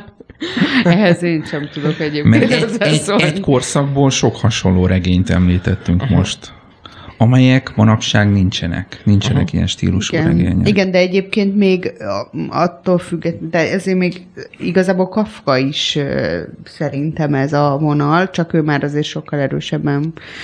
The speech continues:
Speaker 3: Aha.
Speaker 1: groteszk,
Speaker 2: Groteszk.
Speaker 1: ö, igen, igen, meg
Speaker 3: Mindenre,
Speaker 1: őrkény,
Speaker 3: mindenre
Speaker 1: meg
Speaker 3: találunk,
Speaker 1: stb.
Speaker 3: aha.
Speaker 1: Összefügg-, mert minden összefügg
Speaker 3: Igen.
Speaker 1: gyakorlatilag. Ezt
Speaker 3: Igen,
Speaker 1: tudom
Speaker 3: igen.
Speaker 1: mondani.
Speaker 3: Mindenre találunk példát szerintem a, a kortárs irodalom is nagyon összetett, és,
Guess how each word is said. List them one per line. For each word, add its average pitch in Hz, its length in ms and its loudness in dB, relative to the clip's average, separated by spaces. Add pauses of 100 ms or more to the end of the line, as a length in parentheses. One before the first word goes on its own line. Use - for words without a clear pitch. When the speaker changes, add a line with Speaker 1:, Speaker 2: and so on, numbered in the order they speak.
(120)
Speaker 3:
Aha. 151 300 -4
Speaker 1:
groteszk, 147 720 0
Speaker 2:
Groteszk. 151 260 0
Speaker 1:
ö, 151 200 0
igen, 147 360 -2
igen, 147 340 0
meg 151 140 4
Speaker 3:
Mindenre, 170 300 4
Speaker 1:
őrkény, - 200 -2
Speaker 3:
mindenre 170 300 4
Speaker 1:
meg 165 80 2
Speaker 3:
találunk, 147 380 2
Speaker 1:
stb. 147 360 0
Speaker 3:
aha. 170 220 4
Speaker 1:
Összefügg-, 214 600 -2
mert 202 160 2
minden 240 340 4
összefügg 143 800 -4
Speaker 3:
Igen. 143 180 2
Speaker 1:
gyakorlatilag. 156 720 -2 (100)
Ezt - 140 -4
Speaker 3:
Igen, 151 220 2
Speaker 1:
tudom 208 140 6
Speaker 3:
igen. - 220 2
Speaker 1:
mondani. 202 460 0
Speaker 3:
Mindenre 226 360 4
találunk 147 540 0
példát 135 460 0
szerintem 127 560 -2
a, 117 260 0
a 131 140 -6
kortárs 139 520 0
irodalom 113 460 -4
is 113 160 -4
nagyon 123 260 -2
összetett, 113 840 -4
és, - 320 -4